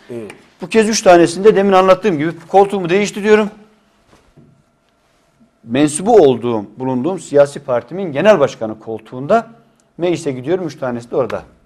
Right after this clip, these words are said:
Speaker 2: seçiyorum. Ve ben eğer olur da bir suç işlersem bu Yüce Divan, yani benim atadığım, benim emrimdeki memurlardan oluşan Yüce Divan beni yargılayacak.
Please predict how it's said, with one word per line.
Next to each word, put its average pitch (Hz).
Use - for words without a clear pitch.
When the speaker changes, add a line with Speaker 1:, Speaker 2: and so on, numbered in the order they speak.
Speaker 2:
seçiyorum. 85
Ve 156
ben 180
eğer 147
olur 165
da 123
bir 123
suç 123
işlersem 208
bu 208
Yüce 117
Divan, 127
yani 123
benim 165
atadığım, 113
benim 165
emrimdeki 113
memurlardan 135
oluşan 123
Yüce 127
Divan 143
beni 117
yargılayacak. 80